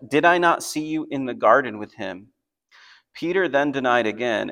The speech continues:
and immediately a rooster crowed." Now, this is important because earlier that night, when Peter was making a proclamation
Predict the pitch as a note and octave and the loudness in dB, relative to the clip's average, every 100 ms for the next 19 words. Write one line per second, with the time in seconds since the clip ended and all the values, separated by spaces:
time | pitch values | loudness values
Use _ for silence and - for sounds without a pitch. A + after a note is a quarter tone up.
0 | - G#2+ G#2 G#2+ C3 B2 G2 G#2+ G#2 G2+ | -4 -4 -4 -8 -8 -6 -8 -10 -16 -10
1 | - G#2+ G#2+ A2 - G#2 - G#2+ G2+ - | -8 -8 -8 -18 -16 -16 -10 -6 -6 -8
2 | _ _ _ _ _ _ G#2 G#2+ A#2+ C3 | _ _ _ _ _ _ -12 -12 -10 -12
3 | A#2 G#2+ E3 D3+ A2+ - - A2 - F3 | -12 -8 -6 -6 -8 -16 -20 -20 -6 -4
4 | C3 A2 - _ _ _ _ _ _ _ | -4 -6 -12 _ _ _ _ _ _ _
5 | _ _ B2+ C#3 D3 C#3+ C#3+ B2+ - A#2 | _ _ -6 -6 -4 -6 -4 -4 -4 -6
6 | G#2 - _ _ _ _ - A#2 A2 A2 | -6 -12 _ _ _ _ -16 -14 -14 -20
7 | _ _ B2+ A#2 A2+ G#2+ A2+ G#2+ A2+ G#2+ | _ _ -14 -10 -10 -10 -8 -10 -10 -16
8 | G#2 A2 G#2 G#2+ G#2 G#2 - G2 G2+ | -8 -6 -6 -8 -12 -12 -14 -16 -20